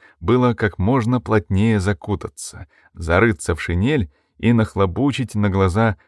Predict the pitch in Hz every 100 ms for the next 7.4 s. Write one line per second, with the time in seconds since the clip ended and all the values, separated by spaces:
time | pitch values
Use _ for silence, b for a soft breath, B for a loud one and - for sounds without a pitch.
0 | _ - - 87 92 123 113 110 101 101
1 | 95 - 92 87 90 87 87 82 80 87
2 | 95 - - - - _ _ _ _ _
3 | _ _ _ _ _ _ b b 92 92
4 | 98 104 - 131 117 107 - 92 131 110
5 | 95 98 101 - 98 - 98 120 185 101
6 | - 101 110 - 92 90 92 90 98 131
7 | 113 95 95